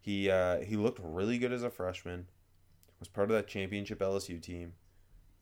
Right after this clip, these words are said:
Dave Aranda left for Baylor. Uh, he, he was asked to play less nose tackle and, and, and 'cause they were, they played more four-man fronts under, uh, he who, who shall not be named as defensive coordinator. Um,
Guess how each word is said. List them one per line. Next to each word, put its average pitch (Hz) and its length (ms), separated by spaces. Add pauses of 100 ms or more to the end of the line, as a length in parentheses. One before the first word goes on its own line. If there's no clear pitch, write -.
(100)
Dave 104 200
Aranda 113 300
left 104 200
for 107 80
Baylor. 85 520 (840)
Uh, 80 300
he, 104 180 (160)
he 107 240
was 107 200
asked 98 320
to 104 80
play 98 260
less 92 380
nose 92 260
tackle 95 540
and, 85 140 (540)
and, 87 280
and 87 300 (500)
'cause 95 160
they 90 120
were, 90 160
they 87 160
played 85 360
more 90 180
four-man 87 600
fronts 90 400
under, 85 440 (160)
uh, 78 40 (480)
he 104 220
who, 98 200 (360)
who 98 100 (200)
shall 90 300
not 90 180
be 98 80
named 87 340 (100)
as 87 160
defensive - 360
coordinator. 85 440 (400)
Um, 90 380